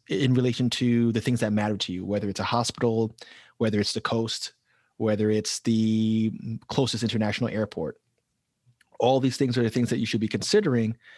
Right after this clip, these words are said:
prior to doing so. A lot of people see the one dollar price tag and they're like, "Wow, man, I'll just buy it online. It doesn't matter." But, you know, you, you do have the three-year stipulation. You do have a lot of repairs to make, and you need to know what, what you're buying. Just because it's cheap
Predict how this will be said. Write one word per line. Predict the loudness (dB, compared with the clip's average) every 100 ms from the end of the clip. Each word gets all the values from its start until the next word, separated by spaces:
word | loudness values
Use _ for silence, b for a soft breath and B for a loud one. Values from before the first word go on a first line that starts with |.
| B B B _ -4
prior | 2 2 2 0
to | 0
doing | 2 2 2
so. | -2 -4 -4
A | 0
lot | 2 4
of | 2
people | 0 0
see | 0 2
the | 2
one | 2 2
dollar | 2 2 2 2 0 -4 _ _ -10
price | -2 0 0
tag | -2 -4 -4 -8 -14 B B B B B
and | 0 2 2
they're |
like, | 0 0
"Wow, | 0 0
man, | -2 -2
I'll | -2
just | -2 -4
buy | -2 -2
it |
online. | -2 -2 -2 -2
It |
doesn't | -4 -6 -2
matter." | -2 -2 -4
But, | -4 -4 -4 -10 -8
you | -4
know, | -4
you, | -4 -6
you | -4 0
do | 2 2
have | 0 -2
the |
three-year | -2 -2 0 -2
stipulation. | -4 -6 -6 -6 -6 -6 -6
You | -4
do | 0 0
have | 0 -2
a | -2
lot | -2
of | -4
repairs | -4 -6 -6
to | -4
make, | -4 -6 -14 b b b
and | 0
you | 4
need | 4 4
to |
know | 2 2
what, | 0 -6 _
what | -4 -2
you're | 0
buying. | 0 -2 -6 -14 _
Just | -2 2
because | 2 0 -2
it's | -4
cheap | 0 2 2